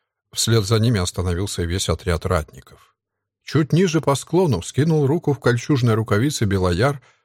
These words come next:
отдав приказ замереть мужикам из ополчения. Все стихло.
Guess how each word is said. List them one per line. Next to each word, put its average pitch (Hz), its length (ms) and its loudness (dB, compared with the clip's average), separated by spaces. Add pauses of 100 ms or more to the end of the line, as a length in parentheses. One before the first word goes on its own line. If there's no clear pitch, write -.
(100)
отдав 101 400 0
приказ 113 360 0
замереть 98 520 0
мужикам 92 480 -2
из 90 80 -2
ополчения. - 760 -6 (460)
Все 117 240 -2
стихло. - 500 -8